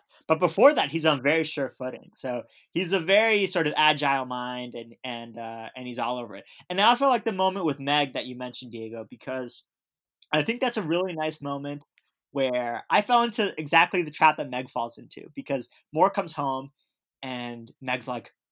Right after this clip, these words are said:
"Father, this is such a problem. Like, you've heard about the act." Uh, and Thomas More says,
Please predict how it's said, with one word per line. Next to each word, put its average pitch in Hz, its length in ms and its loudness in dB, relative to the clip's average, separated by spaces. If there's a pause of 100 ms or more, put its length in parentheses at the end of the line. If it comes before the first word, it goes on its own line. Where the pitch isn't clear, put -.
(200)
"Father, 131 440 4
this 127 200 -2
is 135 80 -2
such 143 160 -4
a 139 40 -4
problem. 123 540 2
Like, 120 240 -10 (480)
you've 143 220 -4
heard 175 180 4
about 151 220 6
the 151 100 -4
act." 127 460 -2 (400)
Uh, 110 640 -2 (680)
and 135 140 -6
Thomas 131 420 -2
More 127 340 -2
says, 120 440 -4